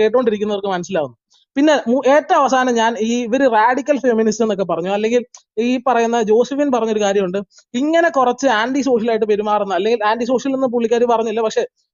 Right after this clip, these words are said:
സൊസൈറ്റിക്കെതിരെ അല്ലെങ്കിൽ പുരുഷന്മാർക്കെതിരെ പെരുമാറുന്നവരെ നമ്മൾ ഫെമിനിസ്റ്റ് ആയിട്ട് കാണേണ്ട ആവശ്യമില്ല. അപ്പം ഈ പാനലിൽ ഇരിക്കുന്ന പലരെയും തന്നെ ജോസഫിൻ തള്ളി പറഞ്ഞു കഴിഞ്ഞു. കാരണം ഈ ക്ലബ് ഹൗസിൽ ചർച്ചയിൽ തന്നെ ഈ പറഞ്ഞ പല കാര്യങ്ങളും ചെയ്ത ഫെമിനിസ്റ്റുകൾ ഇവിടെ ഇരിപ്പുണ്ട്.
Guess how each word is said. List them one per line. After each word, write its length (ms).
സൊസൈറ്റിക്കെതിരെ 720
അല്ലെങ്കിൽ 480
പുരുഷന്മാർക്കെതിരെ 720
പെരുമാറുന്നവരെ 760
നമ്മൾ 340
ഫെമിനിസ്റ്റ് 380
ആയിട്ട് 140
കാണേണ്ട 360
ആവശ്യമില്ല. 360
അപ്പം 280
ഈ 220
പാനലിൽ 460
ഇരിക്കുന്ന 320
പലരെയും 520
തന്നെ 220
ജോസഫിൻ 500
തള്ളി 240
പറഞ്ഞു 300
കഴിഞ്ഞു. 280
കാരണം 640
ഈ 120
ക്ലബ് 300
ഹൗസിൽ 240
ചർച്ചയിൽ 420
തന്നെ 340
ഈ 280
പറഞ്ഞ 280
പല 240
കാര്യങ്ങളും 400
ചെയ്ത 180
ഫെമിനിസ്റ്റുകൾ 640
ഇവിടെ 160
ഇരിപ്പുണ്ട്. 320